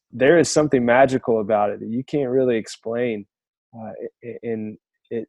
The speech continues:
it's something that just rides underneath who we are and, and expresses itself in pretty amazing ways. And so, yeah, for those, for those of you who aren't musical, um, you understand it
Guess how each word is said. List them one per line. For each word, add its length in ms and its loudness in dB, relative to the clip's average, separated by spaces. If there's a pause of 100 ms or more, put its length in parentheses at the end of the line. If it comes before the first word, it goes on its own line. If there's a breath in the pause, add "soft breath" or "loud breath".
(100)
it's 220 -8
something 420 -2
that 180 -4
just 340 -8 (160)
rides 420 2
underneath 580 -4 (220)
who 120 -6
we 200 -6
are 340 -2 (240)
and, 380 -14 (400)
and 440 -10
expresses 640 -2
itself 440 -4
in 120 -8
pretty 260 -4
amazing 420 -4
ways. 400 -6 (640)
And 200 -10
so, 360 -4 (200)
yeah, 200 6 (140)
for 100 0
those, 240 6 (100)
for 160 2
those 260 6
of 120 4
you 160 6
who 300 2
aren't 240 4
musical, 680 2 (480)
um, 400 -8 (800)
you 180 8
understand 640 4
it 160 2